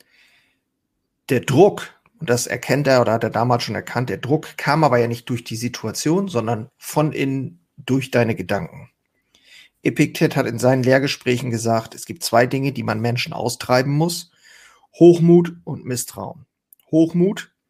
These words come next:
lässt nichts anderes zu als die eigene Meinung, ist klar, verst-, brauche ich, glaube ich, nicht erklären. Misstrauen geht von der Annahme aus, dass es unter der Flut der äußeren Umstände kein Glück geben kann. Und vielleicht kennst du das auch,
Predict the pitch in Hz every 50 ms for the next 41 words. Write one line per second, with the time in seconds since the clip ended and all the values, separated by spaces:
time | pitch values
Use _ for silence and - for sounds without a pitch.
0 | _ _ _ _ _ _ _ - _ _ - - 113 117 - - 135 123 117 -
1 | - - 123 120 110 107 - - - - 143 - 151 156 - - 113 85 107 117
2 | 104 107 107 107 110 107 117 131 147 165 190 196 - - _ _ _ _ - 127
3 | 120 - - - 123 127 156 170 170 - - - 107 - - - - _ _ _
4 | _ _ _ - 117 135 - - - 113 123 123 127 113 113 107 - - 123 123
5 | 127 139 147 - - - - - - - - _ - - 151 160 - - - -
6 | - 131 127 139 143 160 180 202 214 214 - _ - - 139 - - 147 127 131
7 | - - 135 143 143 143 143 139 127 - 135 131 131 - 120 127 127 120 - -
8 | 123 127 110 110 110 - - - - 156 196 220 190 - 151 113 - 113 139 135
9 | 131 - - 113 - - 156 151 151 147 - - 120 123 123 117 - - 117 110
10 | 123 123 - 120 117 120 - 117 110 110 104 - - - 90 87 87 - _ -
11 | - - - - - _ _ _ - 123 - 131 127 135 - - 156 127 - -
12 | 120 120 117 - - 143 151 165 -